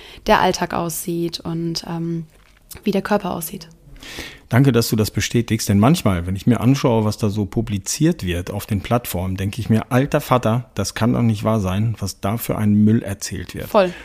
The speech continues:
Speaker 2: Und wenn ich dann an die Kinder und Jugendlichen denke, die sich genau bei diesen Plattformen informieren und denken, sie machen alles richtig, denn die ganzen Fitness-Influencer,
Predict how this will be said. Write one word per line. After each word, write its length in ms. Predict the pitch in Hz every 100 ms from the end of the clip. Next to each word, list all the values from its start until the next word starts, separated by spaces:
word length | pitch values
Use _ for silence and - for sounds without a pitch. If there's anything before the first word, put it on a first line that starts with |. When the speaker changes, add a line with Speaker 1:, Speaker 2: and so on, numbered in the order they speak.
| - -
Speaker 2:
Und 180 | - 117
wenn 100 | 120
ich 100 | 127
dann 160 | - 139
an 120 | 120
die 120 | 110
Kinder 400 | 104 - 139 113
und 140 | - 104
Jugendlichen 560 | 110 151 127 101 98 87
denke, 300 | 98 95 101
die 100 | 95
sich 160 | 101
genau 420 | - 104 110 143
bei 180 | 185 107
diesen 320 | 104 107 101
Plattformen 480 | 90 139 - - 98
informieren 640 | 98 95 - - 101 120 170 - -
und 220 | 120 110
denken, 260 | 127 - 113
sie 120 | 117
machen 280 | 120 113 -
alles 340 | 120 135 151 -
richtig, 560 | 135 - - 87 -
denn 140 | - 110
die 80 | 107
ganzen 340 | 110 107 101
Fitness-Influencer, 1300 | - - - 127 - 135 135 143 131 143 139 160